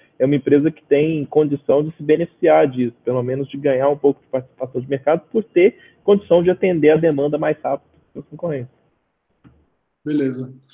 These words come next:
Speaker 2: Pessoal, então, é, eu queria agradecer muito a presença de todos aí, obrigado também por mandar as perguntas.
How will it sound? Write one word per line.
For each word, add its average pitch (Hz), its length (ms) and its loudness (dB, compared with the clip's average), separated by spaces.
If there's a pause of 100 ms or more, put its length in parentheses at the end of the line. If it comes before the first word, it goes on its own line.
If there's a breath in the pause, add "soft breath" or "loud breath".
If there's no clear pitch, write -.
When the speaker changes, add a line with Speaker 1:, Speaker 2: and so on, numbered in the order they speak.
(160 soft breath)
Speaker 2:
Pessoal, 175 440 2
então, 208 440 0
é, 180 260 0
eu 170 40 0
queria 196 160 -4
agradecer 196 380 -2
muito 190 240 -2
a - 40 -4
presença 175 400 -6
de 160 180 -12
todos 175 460 2
aí, 160 220 4
obrigado 160 540 0
também 165 180 -2
por 160 140 -2
mandar 156 200 0
as 151 120 -6
perguntas. 160 760 -4